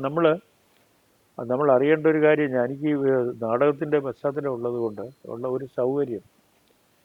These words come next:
ആളുകൾക്ക് എന്താണ്, എങ്ങനെയാണ് പറഞ്ഞു കൊടുക്കേണ്ടത്. ഓരോ, ഓരോ നടനെയും നടിയെയും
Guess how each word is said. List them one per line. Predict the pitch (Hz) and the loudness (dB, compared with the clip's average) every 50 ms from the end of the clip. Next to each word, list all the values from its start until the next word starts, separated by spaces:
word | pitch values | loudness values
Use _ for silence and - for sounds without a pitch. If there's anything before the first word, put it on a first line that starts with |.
| _ _ _ _ _ _ _ | _ _ _ _ _ _ _
ആളുകൾക്ക് | - 117 117 120 127 135 135 123 - 139 135 131 127 | -12 -10 -8 -4 -4 -4 -6 -6 -4 -2 -2 -2 -2
എന്താണ്, | 123 123 139 135 131 127 127 | -2 -2 -2 -2 0 -2 -4
എങ്ങനെയാണ് | 123 139 139 139 131 135 131 120 | -6 -6 -6 -6 -6 -6 -6 -6
പറഞ്ഞു | 123 117 120 131 139 131 | -6 -6 -6 -4 -4 -4
കൊടുക്കേണ്ടത്. | 123 117 117 117 110 110 110 107 113 123 131 _ _ _ _ _ _ _ _ _ _ _ - | -4 -4 -8 -10 -10 -8 -8 -8 -10 -12 -16 _ _ _ _ _ _ _ _ _ _ _ -4
ഓരോ, | 127 127 139 147 156 165 160 - - 139 127 | -2 0 2 4 4 2 2 0 -4 -4 -2
ഓരോ | 135 151 156 170 175 170 | 0 2 2 2 2 2
നടനെയും | 156 143 151 147 151 156 160 156 147 135 | 0 0 0 -2 -2 -2 -4 -2 -2 -2
നടിയെയും | 131 131 135 139 135 139 139 143 156 | -2 -2 -2 0 0 0 0 -2 -4